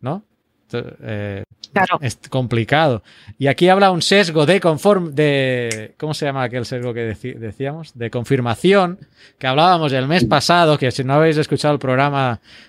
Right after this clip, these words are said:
Speaker 1: del mes pasado, os lo recomiendo mucho, porque hablábamos mucho de,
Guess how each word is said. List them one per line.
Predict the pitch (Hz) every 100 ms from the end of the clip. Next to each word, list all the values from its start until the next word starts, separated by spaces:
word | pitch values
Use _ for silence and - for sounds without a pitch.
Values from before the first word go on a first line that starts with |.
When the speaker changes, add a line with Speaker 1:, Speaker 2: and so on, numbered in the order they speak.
| -
Speaker 1:
del | 127
mes | 127 135
pasado, | 135 135 147 135
os |
lo | 123
recomiendo | 123 123 123 143 151
mucho, | 139 151 131 135
porque | 139 117
hablábamos | 113 117 131 131 127 113
mucho | 123 120 123
de, | 117 110 110